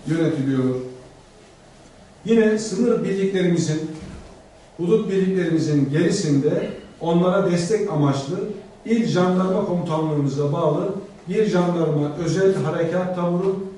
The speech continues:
bir komando taburu, üç asayiş komando bölüğü, farklı birimlerde görevli altı yüz personel, bir modüler güvenlikli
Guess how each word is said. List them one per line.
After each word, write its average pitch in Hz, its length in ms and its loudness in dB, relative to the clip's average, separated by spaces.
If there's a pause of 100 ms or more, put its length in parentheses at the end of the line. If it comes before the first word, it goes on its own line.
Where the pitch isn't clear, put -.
(140)
bir 214 220 4
komando 160 460 0
taburu, 147 480 -2 (280)
üç 208 320 -6
asayiş 175 640 0
komando 170 460 2
bölüğü, 139 360 0 (380)
farklı 208 400 -2
birimlerde 156 500 0
görevli 165 580 0 (320)
altı 190 340 0
yüz 208 220 -4
personel, 175 500 -2 (420)
bir 208 160 2
modüler 165 500 2
güvenlikli 170 920 -2